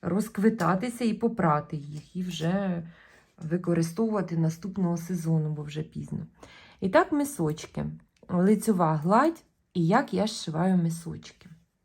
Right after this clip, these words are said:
Голка вже в мене заправлена, хвостик,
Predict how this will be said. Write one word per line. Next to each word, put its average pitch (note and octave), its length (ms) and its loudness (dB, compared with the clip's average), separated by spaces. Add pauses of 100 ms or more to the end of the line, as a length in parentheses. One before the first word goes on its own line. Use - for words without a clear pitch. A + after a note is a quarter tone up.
(1120)
Голка E3+ 440 0
вже D#3+ 200 -2
в E3 40 0
мене D3+ 240 0
заправлена, A#3+ 760 0 (140)
хвостик, E3+ 680 -4